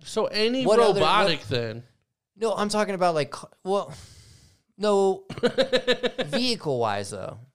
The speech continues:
Speaker 2: Vehicle-wise.
Speaker 1: Okay, I mean, I guess.
Speaker 2: 'Cause think about it. So,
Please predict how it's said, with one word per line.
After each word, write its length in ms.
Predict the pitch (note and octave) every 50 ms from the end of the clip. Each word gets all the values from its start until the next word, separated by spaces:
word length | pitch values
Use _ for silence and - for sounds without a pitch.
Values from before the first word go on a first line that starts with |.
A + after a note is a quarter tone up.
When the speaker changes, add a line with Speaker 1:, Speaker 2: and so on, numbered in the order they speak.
| _ C#3+
Speaker 2:
Vehicle-wise. 880 | D#3 A3+ A3+ F3+ C3+ - A#2+ G2+ G#2 G#2 - - - - A2+ - - _ _ - -
Speaker 1:
Okay, 400 | C#3+ - - D3+ C#3+ C#3 C#3+ C#3+ _ _ - -
I 60 | C#3
mean, 160 | C3+ C#3 C3+
I 100 | C3+ C3
guess. 520 | C3+ - C#3 C3+ B2+ B2+ B2 - - - _ _ _ _ _ - - - - _ _ _ _ -
Speaker 2:
'Cause 180 | - F#3+ F3+
think 200 | - G#3+ G#3+ G3+
about 240 | E3+ B2+ A#2 G#2+ G2+
it. 160 | G#2 - -
So, 160 | - - D#3